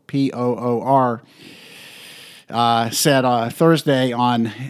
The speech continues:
F N C's Your World, Senator Rand Paul argued Democrats failed to make an incitement case during the Senate trial this week.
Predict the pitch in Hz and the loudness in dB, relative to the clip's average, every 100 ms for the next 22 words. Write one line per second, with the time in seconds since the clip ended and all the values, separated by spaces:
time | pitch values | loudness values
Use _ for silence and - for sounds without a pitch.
0 | - 123 139 135 113 135 127 117 - 135 | -12 -2 -2 -2 -2 0 2 0 0 0
1 | 127 113 - 120 135 135 110 147 135 113 | 0 -2 -6 -2 2 2 2 2 2 0
2 | - 139 117 110 120 135 123 - - 139 | -2 0 0 -2 0 2 0 -2 0 2
3 | 127 110 113 120 127 120 101 127 131 123 | 2 0 -2 -2 -2 -4 -2 -2 -2 -2
4 | 110 - - - 160 135 - - - _ | -4 -8 -6 2 2 2 -2 -14 -20 _
5 | _ _ _ _ _ _ - 123 131 135 | _ _ _ _ _ _ -6 0 2 2
6 | 127 107 98 - 143 135 104 - 127 110 | -2 -4 -4 0 0 0 -6 -6 -4 -2
7 | 107 - - - - 101 139 139 131 110 | -4 -6 -8 -10 -16 -2 2 4 2 0
8 | 104 - 156 139 127 - - 139 123 101 | -4 0 2 2 0 -8 -4 0 2 0
9 | 95 87 - _ _ _ 95 123 120 - | -4 -12 -18 _ _ _ -6 -2 -2 -2
10 | 131 120 80 | 0 0 -2